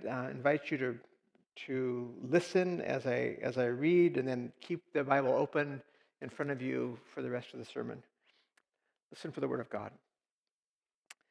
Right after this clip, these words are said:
In the beginning, when God created the heavens and the earth, the earth was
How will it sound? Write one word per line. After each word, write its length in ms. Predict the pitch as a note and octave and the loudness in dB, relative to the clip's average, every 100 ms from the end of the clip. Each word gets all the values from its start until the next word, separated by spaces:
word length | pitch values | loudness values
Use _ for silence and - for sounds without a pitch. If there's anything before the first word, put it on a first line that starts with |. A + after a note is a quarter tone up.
| _ _ _ _ _ _ _ _ _ _ _ | _ _ _ _ _ _ _ _ _ _ _
In 80 | F#3+ | 8
the 80 | G3+ | 10
beginning, 380 | F#3 A3 A#3+ A3+ | 12 12 12 12
when 160 | G3 | 10
God 300 | E3 F3 G3 | 12 12 12
created 380 | - G3 F#3 E3+ | 8 10 10 10
the 100 | D#3 | 6
heavens 460 | C3+ F#3 E3+ D3+ C3+ | 8 6 6 2 2
and 200 | D3 C3 | 2 2
the 140 | B2+ | 0
earth, 540 | F3 E3 C3+ - - - _ _ _ | 4 4 4 -4 -20 -20 _ _ _
the 140 | D3+ C3 | -4 0
earth 380 | F#3 G#3+ G#3 - | 8 8 6 -4
was 260 | C3+ - | -6 -6